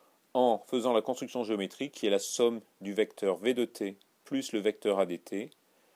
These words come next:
et on obtient donc v de t plus dt.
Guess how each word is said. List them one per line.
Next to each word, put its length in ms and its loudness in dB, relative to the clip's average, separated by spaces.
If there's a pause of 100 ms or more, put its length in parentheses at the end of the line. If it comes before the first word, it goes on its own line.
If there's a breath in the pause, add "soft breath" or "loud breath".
(200 soft breath)
et 80 -2
on 100 0
obtient 300 -4
donc 260 -4
v 200 0
de 180 -6
t 200 0
plus 260 -12
dt. 360 -6